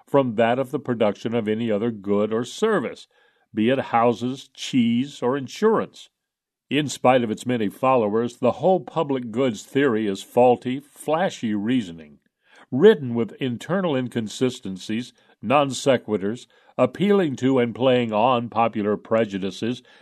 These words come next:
and assumed beliefs, but with no scientific merit whatsoever. What, then, does the escape route that socialist economists have found in order to avoid drawing Molinari's conclusion look like?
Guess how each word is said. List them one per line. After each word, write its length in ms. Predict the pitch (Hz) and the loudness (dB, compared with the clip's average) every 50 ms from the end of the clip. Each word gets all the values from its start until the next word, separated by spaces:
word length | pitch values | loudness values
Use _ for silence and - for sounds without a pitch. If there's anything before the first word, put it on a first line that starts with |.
| _ _ - | _ _ -6
and 260 | 107 104 123 131 117 | -4 -4 -4 -2 -4
assumed 640 | 117 - - - 147 139 127 117 110 101 95 90 | -4 -4 -4 -2 0 0 0 0 -2 -4 -6 -4
beliefs, 540 | 90 104 101 101 101 98 107 135 - - - _ _ _ _ _ _ _ - | -2 -2 -2 -2 -2 -2 -4 -4 -6 -10 -20 _ _ _ _ _ _ _ -2
but 140 | 180 185 | 0 0
with 160 | 156 196 180 151 | 0 0 -2 0
no 180 | 196 233 226 165 | 0 0 0 0
scientific 720 | - - - 160 147 139 123 - 127 113 117 104 87 95 | 0 -2 0 0 0 0 0 -2 -4 -2 -4 -4 -6 -6
merit 480 | 98 101 127 143 123 101 90 - - | -4 -2 0 0 0 -2 -2 -4 -2
whatsoever. 680 | 110 120 113 - - 127 123 143 160 147 95 76 - _ _ _ _ _ _ _ _ _ _ _ _ _ _ _ | -2 -2 -2 0 0 0 0 0 0 -4 -6 -10 -12 _ _ _ _ _ _ _ _ _ _ _ _ _ _ _
What, 280 | - 131 160 180 123 104 | 4 4 4 4 4 2
then, 280 | 117 120 135 139 139 | 2 2 2 2 2
does 260 | 120 120 117 110 - - | 4 4 4 2 0 0
the 300 | 113 113 104 98 95 - - | 0 0 0 0 -4 -4 -6
escape 580 | 117 117 - - - - 156 196 208 - - | -6 -6 -6 -6 -4 -2 0 0 -2 -2 -2
route 220 | 113 107 113 117 - | -2 -2 -2 -2 -4
that 140 | 123 117 - | -8 -8 -6
socialist 560 | - 143 143 139 139 - 127 113 107 - - | 0 0 0 0 0 -2 -4 -4 -4 -2 -4
economists 640 | 113 101 - 120 139 143 131 117 113 113 107 - - | -4 -4 -2 -2 -2 -2 -2 -2 -4 -6 -6 -2 -2
have 180 | 113 104 98 | -2 -2 -2
found 360 | - - 117 113 117 123 117 | -2 -2 0 0 0 -2 -2
in 100 | 123 117 | -2 -2
order 240 | 117 117 117 113 113 | 0 0 0 -2 -4
to 240 | 104 - 120 117 113 | -4 -2 2 2 2
avoid 400 | 110 98 110 120 127 123 123 113 | 2 2 2 4 4 4 2 2
drawing 340 | 98 113 120 120 120 117 113 | 0 0 2 2 2 0 -2
Molinari's 640 | 113 113 113 110 110 110 123 127 131 123 113 104 - | -2 0 0 0 0 0 2 2 2 2 2 -2 -4
conclusion 680 | - 110 104 95 - 170 180 175 147 - 127 110 110 113 | -6 -6 -6 -4 -2 -2 -2 -2 -2 -4 -6 -4 -2 -2
look 180 | 127 131 - | -2 -2 0
like? 240 | 165 175 214 240 | -2 0 -2 -2